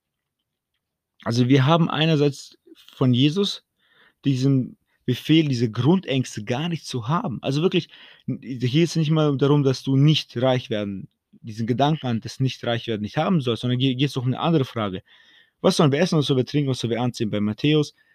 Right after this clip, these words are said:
die Basic-Sachen. Du sollst diese Angst nicht haben. Du bist doch ein Kind Gottes. Jesus liebt dich und du liebst ihn. Du bist ihm gehorsam. Er wird dich versorgen.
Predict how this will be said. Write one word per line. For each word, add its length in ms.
die 80
Basic-Sachen. 840
Du 80
sollst 400
diese 180
Angst 240
nicht 160
haben. 300
Du 100
bist 200
doch 60
ein 100
Kind 260
Gottes. 460
Jesus 400
liebt 220
dich 140
und 100
du 140
liebst 260
ihn. 140
Du 60
bist 160
ihm 120
gehorsam. 340
Er 140
wird 120
dich 120
versorgen. 500